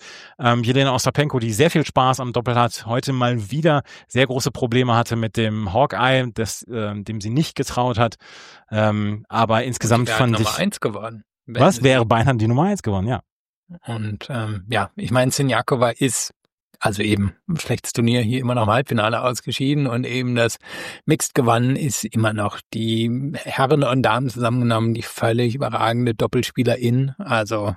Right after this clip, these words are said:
Speaker 2: ähm, ist wahrscheinlich die einzige, die wirklich einfach so in die Hall of Fame durchmarschieren wird.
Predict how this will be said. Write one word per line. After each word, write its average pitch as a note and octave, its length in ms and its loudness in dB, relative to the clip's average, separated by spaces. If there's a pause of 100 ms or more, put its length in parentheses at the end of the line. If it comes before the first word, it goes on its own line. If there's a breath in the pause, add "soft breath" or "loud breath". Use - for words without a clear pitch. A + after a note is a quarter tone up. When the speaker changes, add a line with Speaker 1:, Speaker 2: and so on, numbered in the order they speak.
(100)
Speaker 2:
ähm, A2+ 760 0
ist - 320 -8
wahrscheinlich B2 280 2
die A#2+ 100 -2
einzige, A#2+ 360 -2
die A2+ 140 0
wirklich A#2 260 -4
einfach A2+ 180 -2
so A#2 160 -4
in B2 160 -4
die A#2+ 160 0
Hall A#2+ 160 0
of A#2+ 120 0
Fame A#2+ 260 -2
durchmarschieren B2+ 680 -2
wird. D3 200 4